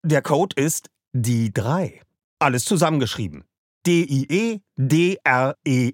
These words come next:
I. Einlösen kannst du den Code auf bubble dot com slash audio. Dort bekommst du auch weitere Infos. Die packen wir dir auch in unsere Shownotes. Gültig ist der Code bis zum neunundzwanzigsten zweiten zweitausendvierundzwanzig.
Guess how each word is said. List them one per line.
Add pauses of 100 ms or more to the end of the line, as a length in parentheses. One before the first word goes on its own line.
(100)
I. (600)
Einlösen
kannst
du
den
Code
auf
bubble
dot
com
slash
audio. (320)
Dort
bekommst
du
auch
weitere
Infos. (400)
Die
packen
wir
dir
auch
in
unsere
Shownotes. (320)
Gültig
ist
der
Code
bis
zum
neunundzwanzigsten
zweiten
zweitausendvierundzwanzig.